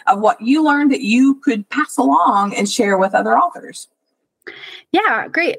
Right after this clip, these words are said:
Speaker 2: So one thing that's kind of unique about the approach I've taken is from the beginning, I was more concerned with building relationships with bookstagrammers who could share my books than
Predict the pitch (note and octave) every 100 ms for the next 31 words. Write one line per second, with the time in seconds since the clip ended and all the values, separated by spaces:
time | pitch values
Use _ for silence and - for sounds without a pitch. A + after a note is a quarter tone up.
0 | - - D#4 D4+ D4+ D4+ - C4+ D4+ G4+
1 | A4+ A#4+ G#4+ - - C#4 C#4+ B3 A#3+ A#3+
2 | B3+ G#3+ A3 G#3+ G3+ - G3+ - - G3+
3 | B3 - G#3+ F#3 F#3+ F#3 G3 F3+ - G3
4 | G3 G3+ - - - - - D4 F#4+ E4
5 | B3+ - A#3 A#3 G#3 G3+ G3 - _ G3+
6 | C#4+ D#4+ A#3+ A#3 A3 A3+ A#3 A#3 A#3 A#3
7 | - - A3 G3+ - G#3 G#3+ G#3 G3 G3
8 | G3 - _ _ - A3 B3+ A#3 G#3 E3+
9 | G#3 A3+ A3 G#3+ G3+ - F#3 - - F#3+
10 | - B3 B3 C#4 D4 E4+ E4+ - - -
11 | - A#3+ B3 - - G3+ G3 G3 F3 G#3+
12 | G#3 B3+ D#4 - - - - - - F#3+
13 | A#3+ A3 A3 G#3+